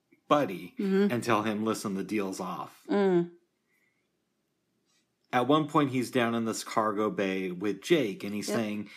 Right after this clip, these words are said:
Speaker 1: "You know, I was the only one on this station who knew how Odo felt about Kira, and I kept it to myself. I was there for him.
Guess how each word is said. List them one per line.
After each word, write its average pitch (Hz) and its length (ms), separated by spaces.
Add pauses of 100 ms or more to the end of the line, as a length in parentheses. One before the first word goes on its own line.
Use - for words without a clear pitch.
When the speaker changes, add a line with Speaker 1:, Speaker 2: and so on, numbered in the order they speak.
(160)
Speaker 1:
"You 175 160
know, 165 180
I 123 220
was 139 380
the 110 200
only 143 320
one 117 240
on 107 160
this 98 180
station 92 680 (320)
who 120 160
knew 117 380
how 104 400
Odo 101 320
felt 95 360
about 101 320
Kira, 87 480 (400)
and 107 80
I 110 120
kept 131 300
it 147 100
to 143 100
myself. 101 840 (260)
I 120 140
was 117 260
there 107 240
for 95 200
him. 87 420